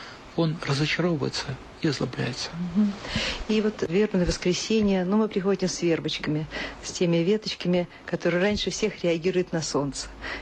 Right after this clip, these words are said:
Speaker 2: И вот эти появляются, как я их называю, серенькие мышки на, такие шелковые, на веточках, на этих мы приходим. Это все так красиво, вот как многие праздники, которые окружает, э, какая-то живая природа, как Троица с березками или Рождество с елочкой. Все это очень красиво. Или Троица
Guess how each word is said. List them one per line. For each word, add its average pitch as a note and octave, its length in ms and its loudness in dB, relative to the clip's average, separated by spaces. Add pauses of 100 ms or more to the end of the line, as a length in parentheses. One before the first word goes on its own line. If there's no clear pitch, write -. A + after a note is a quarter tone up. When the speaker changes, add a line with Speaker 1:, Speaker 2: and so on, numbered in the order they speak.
Speaker 2:
И - 60 0
вот D#3 120 2
эти D3+ 120 -6
появляются, E3 720 0 (180)
как - 220 -4
я E3 60 2
их - 100 -6
называю, D#3+ 260 4
серенькие E3 460 0
мышки G#3+ 320 2
на, F3 320 2 (180)
такие E3 240 0
шелковые, E3 520 2
на D#3+ 420 0 (160)
веточках, E3 560 0
на D#3+ 60 0
этих D#3+ 260 0
мы D#3 80 2
приходим. F#3 560 2 (240)
Это F3 120 -2
все - 140 0
так G3+ 180 0
красиво, G#3+ 680 2 (360)
вот - 100 -4
как F#3+ 220 -2
многие G3 420 4
праздники, F#3 540 0
которые D#3+ 440 2 (240)
окружает, D#3+ 680 2
э, C3+ 440 2
какая-то D#3 320 0
живая E3 280 2
природа, D#3 360 0
как D3+ 200 -2
Троица G3 480 2
с D#3+ 60 -4
березками E3+ 500 2
или D#3 80 0
Рождество D#3+ 580 0
с F3+ 80 -4
елочкой. F#3 480 2
Все A3+ 240 0
это G3+ 160 2
очень G3+ 220 0
красиво. G3 380 0
Или D#3+ 120 2
Троица G3 500 2